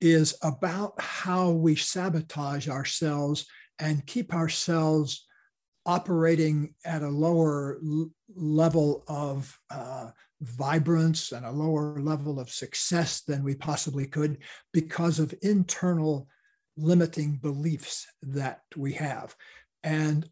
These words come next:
so in The Big Leap, I show what those beliefs are that keep people stuck. And I also show how that underneath those beliefs are really a set of fears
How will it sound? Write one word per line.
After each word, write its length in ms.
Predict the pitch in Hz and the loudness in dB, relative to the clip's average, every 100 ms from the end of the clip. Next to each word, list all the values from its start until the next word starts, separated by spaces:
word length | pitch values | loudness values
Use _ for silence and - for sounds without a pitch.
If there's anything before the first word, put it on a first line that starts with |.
| _ _ _ | _ _ _
so 560 | - - 175 170 156 - | -8 0 4 4 4 2
in 160 | 170 160 | 2 2
The 100 | 147 | 4
Big 280 | 202 214 | 4 4
Leap, 340 | 180 202 156 - | 2 2 2 -2
I 220 | 147 160 | -8 -8
show 260 | 160 180 180 | -2 2 4
what 300 | 147 165 165 | 4 2 2
those 260 | 165 160 | 0 0
beliefs 540 | - 160 151 160 160 - | -2 -4 0 0 0 -8
are 360 | 165 170 147 139 | -4 -2 -2 -4
that 160 | 131 | -8
keep 260 | - 170 - | -4 -4 -2
people 300 | - 160 127 | -4 -4 -4
stuck. 640 | - - - 165 147 - - - - - 107 | -10 -8 0 0 0 -8 -20 -20 -20 -20 -10
And 240 | 151 151 156 | -4 0 0
I 140 | 151 | 2
also 420 | 160 185 - 170 | 2 2 2 0
show 380 | 160 - 175 165 | 0 0 2 2
how 480 | - 170 160 151 147 _ _ - | 2 -4 -2 -2 -6 _ _ -4
that 200 | 156 - | -4 0
underneath 640 | 185 196 160 156 208 196 | 2 4 6 6 4 2
those 300 | - 151 143 | -2 -2 -4
beliefs 640 | 147 147 143 151 151 - - _ _ _ 165 | -6 -4 2 2 2 -6 -14 _ _ _ -2
are 180 | 160 | 0
really 380 | 156 196 196 156 | 2 2 4 2
a 100 | 147 | 0
set 300 | - - 175 | -4 -2 0
of 100 | 143 | -2
fears 800 | - - - 220 143 101 92 - | -6 -10 -2 0 0 -4 -10 -10